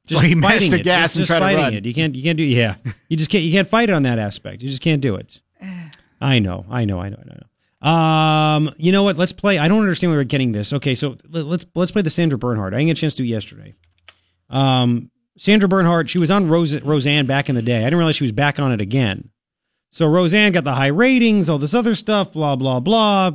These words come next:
Speaker 1: You know, the jokes, pro-Trump, against Trump, it happens, right? Um, but, uh, s-, num-, number one oh three, Sandra Bernhard, I don't understand. She's a big lib, and that's fine. She goes on M S N B C to talk about, uh, politics,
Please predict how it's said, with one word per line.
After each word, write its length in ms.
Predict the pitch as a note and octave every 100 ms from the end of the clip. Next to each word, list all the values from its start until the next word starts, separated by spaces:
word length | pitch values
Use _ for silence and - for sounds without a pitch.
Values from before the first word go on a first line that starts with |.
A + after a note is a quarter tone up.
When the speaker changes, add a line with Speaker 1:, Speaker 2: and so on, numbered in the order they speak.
| -
Speaker 1:
You 100 | C3+
know, 80 | A#2+
the 80 |
jokes, 400 | A#2+ G3 G#3+ -
pro-Trump, 560 | - G3+ G3 - F#3+ F3
against 320 | C#3 F#3 E3
Trump, 180 | E3+ D#3
it 80 | B2
happens, 380 | A2+ G2 G#2+ A2
right? 300 | C#3+ C#3+ - _ _ _ _ _
Um, 640 | A#2+ C3+ C3+ C3 C3 B2+ _ _ _ _ _ _
but, 340 | E3+ E3+ E3 E3
uh, 340 | D3+ C#3+ C#3
s-, 160 | - -
num-, 180 | D3+ D3 -
number 200 | D#3+ D3
one 120 | D3+
oh 60 | B2+
three, 280 | A#2+ G2+
Sandra 300 | F2 F#3+ G3
Bernhard, 540 | D#3+ F3 D#3 A2+ G#2 - _ _ _
I 100 | D3+
don't 180 | F#3 B3+
understand. 540 | A3+ G3 - F3 B2
She's 140 | - F#3+
a 40 |
big 160 | F3+ E3
lib, 240 | C3 A#2+
and 80 | B2+
that's 160 | G3 -
fine. 460 | C#3 A2+ G#2+ A#2 _ _ _
She 180 | - F#3
goes 260 | F3 G#3 F#3+
on 120 | F#3
M 80 | F#3+
S 120 | F#3
N 120 | F#3
B 120 | E3+ E3+
C 240 | - C#3
to 80 | B2+
talk 320 | - F3+ F#3
about, 400 | E3 C#3+ B2+ B2
uh, 140 | C3
politics, 720 | A2+ D3 B2 A#2+ C3+ B2+ -